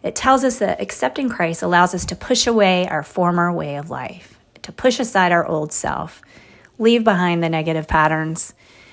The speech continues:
and then we are made new. Rather than obsessing over the perfect resolution or things to be in the, the new year, make a concerted effort to follow Jesus more closely.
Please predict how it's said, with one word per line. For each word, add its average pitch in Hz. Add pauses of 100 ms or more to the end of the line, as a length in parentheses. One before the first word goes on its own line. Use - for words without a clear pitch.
(260)
and 175
then 190
we 185
are 175
made 185
new. 165 (800)
Rather 220
than 214
obsessing 190
over 180 (540)
the -
perfect -
resolution 175 (720)
or 285
things -
to 208
be 175
in 175
the, 170
the 180
new 180
year, 160 (1000)
make 226
a 277
concerted 254
effort 175
to 220
follow 202
Jesus 180
more 208
closely. -